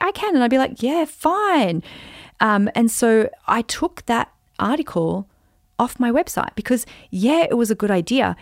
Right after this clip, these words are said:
Yeah, it brought me traffic, but it wasn't the idea that was gr-, good for me.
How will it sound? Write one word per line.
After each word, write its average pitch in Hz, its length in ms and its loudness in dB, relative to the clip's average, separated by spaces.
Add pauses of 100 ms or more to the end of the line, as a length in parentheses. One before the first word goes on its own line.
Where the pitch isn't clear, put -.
Yeah, 196 280 -2
it 285 100 -6
brought - 160 -4
me 190 80 -2
traffic, - 420 -4
but 214 100 -4
it - 120 -6
wasn't 226 540 0 (560)
the 196 180 4
idea 175 400 2
that 170 140 -4
was 160 160 -6
gr-, 151 320 -10 (100)
good 165 180 0
for - 120 -8
me. - 320 -6